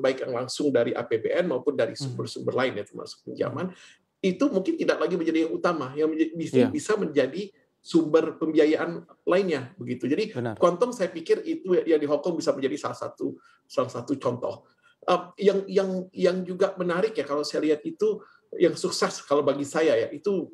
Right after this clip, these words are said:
Speaker 1: yang terjadi di Manila, di Bonifacio, eh, Global City. Itu adalah suatu kota yang sangat luas, eh, di, di, di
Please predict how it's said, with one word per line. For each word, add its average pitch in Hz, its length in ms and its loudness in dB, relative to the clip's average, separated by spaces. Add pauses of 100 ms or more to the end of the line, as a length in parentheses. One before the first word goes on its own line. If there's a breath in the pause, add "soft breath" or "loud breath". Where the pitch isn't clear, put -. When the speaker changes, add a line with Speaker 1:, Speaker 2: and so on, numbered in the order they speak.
(100)
Speaker 1:
yang 151 80 6
terjadi 147 320 2
di 143 80 0
Manila, 127 400 0
di 127 160 -8
Bonifacio, 131 640 0 (400 loud breath)
eh, 123 480 4
Global 135 320 6
City. 117 480 -10
Itu 202 160 2
adalah 160 240 4
suatu - 400 -8
kota - 480 -6 (400)
yang 147 160 4
sangat 151 400 -2
luas, 147 560 2
eh, 139 320 2
di, 135 400 -2
di, 131 120 2 (120)
di 151 100 -4